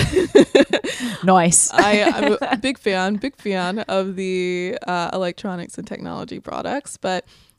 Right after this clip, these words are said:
Speaker 1: essentially it charges my Apple Watch, my phone, and my AirPods.
Speaker 2: Mm.
Speaker 1: And so it's just, it's great when you travel also to not feel like you need to
Speaker 2: All your different
Speaker 1: bring
Speaker 2: chargers.
Speaker 1: all of the
Speaker 2: Yeah.
Speaker 1: different cords and stuff.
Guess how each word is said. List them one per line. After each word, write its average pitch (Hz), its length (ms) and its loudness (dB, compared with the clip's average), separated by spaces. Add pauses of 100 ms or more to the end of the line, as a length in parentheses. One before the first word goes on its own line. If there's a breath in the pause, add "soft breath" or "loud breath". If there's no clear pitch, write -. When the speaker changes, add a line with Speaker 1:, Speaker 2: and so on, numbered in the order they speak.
Speaker 1:
essentially 240 600 -2
it 202 280 -4
charges 190 540 -4
my 175 260 -6
Apple 202 260 -4
Watch, 220 320 -2
my 202 140 -4
phone, 185 520 -6
and 190 100 -6
my 180 140 -6
AirPods. - 720 -6
Speaker 2:
Mm. 151 640 -18
Speaker 1:
And 202 160 -2
so 175 760 0 (260)
it's 190 220 -6
just, - 320 -4
it's - 180 -4
great 226 240 2
when 233 120 -4
you 220 100 2
travel 196 580 -2
also 233 480 -2
to 240 100 -2
not 196 220 -6
feel 202 160 -4
like 190 180 -8
you 190 140 -6
need 180 320 -8
to 180 360 -4
Speaker 2:
All 151 160 -4
your 147 140 -6
different 135 340 -12
Speaker 1:
bring 196 380 -2
Speaker 2:
chargers. - 100 -6
Speaker 1:
all 190 180 0
of 196 80 0
the 196 60 -2
Speaker 2:
Yeah. 190 60 0
Speaker 1:
different 202 260 -8
cords 185 400 -4
and 226 140 -6
stuff. 277 280 -4